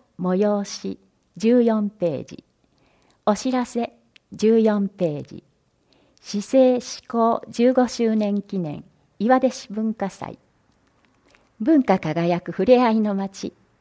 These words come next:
展示作品募集中、十五ページ。子育てコーナー、十八ページ。公共施設使用料、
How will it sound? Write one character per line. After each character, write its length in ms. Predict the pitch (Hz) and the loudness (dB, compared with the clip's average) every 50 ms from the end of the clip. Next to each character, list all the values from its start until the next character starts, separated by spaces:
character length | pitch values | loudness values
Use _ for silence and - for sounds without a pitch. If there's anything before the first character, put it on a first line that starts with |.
| _ _ _ _ _ _ _ _ _ - | _ _ _ _ _ _ _ _ _ 2
展 200 | 247 285 294 277 | 4 4 4 4
示 100 | 302 262 | 2 0
作 260 | - 277 277 - 202 | 0 0 -2 -2 -4
品 280 | 175 165 143 151 139 | -6 -6 -6 -8 -8
募 120 | 131 139 135 | -10 -12 -12
集 280 | - - 165 165 160 | -12 -10 -8 -8 -8
中、 380 | 156 _ - - 156 143 - - _ _ _ _ _ _ _ _ _ _ _ _ | -10 _ -12 -10 -10 -10 -12 -14 _ _ _ _ _ _ _ _ _ _ _ _
十 200 | - 220 226 233 | 2 4 4 4
五 160 | 220 226 202 202 | 4 2 0 -2
ペ 320 | - 185 165 143 117 - | -2 -4 -4 -4 -6 -8
ー 20 | - | -10
ジ。 140 | - - - _ _ _ _ _ _ _ _ _ _ _ _ _ _ _ _ _ _ _ _ _ | -16 -20 -20 _ _ _ _ _ _ _ _ _ _ _ _ _ _ _ _ _ _ _ _ _
子 120 | - 226 | -4 0
育 300 | 220 294 269 269 254 247 | 2 4 4 4 4 2
て 160 | - 254 226 | 0 -2 -4
コ 200 | - 214 202 175 | -4 -4 -4 -4
ー 60 | 151 147 | -4 -4
ナ 340 | 143 127 123 - - - - | -6 -8 -10 -12 -14 -16 -18
ー、 40 | - _ _ _ _ _ _ _ _ _ _ - | -20 _ _ _ _ _ _ _ _ _ _ -4
十 180 | 170 240 269 | 0 0 0
八 340 | 247 - 226 220 - - - _ | 0 0 -4 -8 -8 -10 -14 _
ペ 260 | - 190 160 143 135 | -8 -6 -6 -6 -8
ー 40 | - | -10
ジ。 200 | - - - _ _ _ _ _ _ _ _ _ _ _ _ _ _ _ _ _ _ _ - | -14 -20 -20 _ _ _ _ _ _ _ _ _ _ _ _ _ _ _ _ _ _ _ -2
公 200 | 254 262 277 285 | 0 0 0 0
共 280 | 277 - 285 269 262 | -2 -2 -2 -2 -2
施 160 | 254 - 262 247 | -2 -6 -8 -6
設 320 | - 190 180 - - 156 | -6 -6 -6 -8 -10 -16
使 200 | - - 175 190 | -12 -6 -2 0
用 240 | 233 214 190 170 151 | 0 0 0 -2 -4
料、 400 | - 135 131 57 - - - | -6 -8 -8 -8 -10 -12 -16